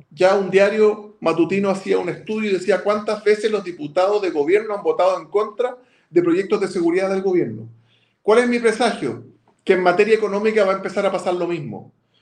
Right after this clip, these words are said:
Cuando llegue el proyecto de acortar permisología, de definir quién te puede pedir qué, de acortar los plazos y tramitaciones,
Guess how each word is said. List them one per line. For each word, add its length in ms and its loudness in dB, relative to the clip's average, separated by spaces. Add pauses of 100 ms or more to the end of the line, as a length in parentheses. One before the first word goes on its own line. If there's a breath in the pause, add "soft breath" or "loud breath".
Cuando 380 2
llegue 380 0
el 140 -2
proyecto 640 2
de 300 2
acortar 580 -2
permisología, 920 -6 (400)
de 180 0
definir 640 0
quién 260 2
te 120 2
puede 280 2
pedir 460 -4
qué, 580 -4
de 140 2
acortar 720 0
los 260 -2
plazos 480 2
y 60 -6
tramitaciones, 920 -2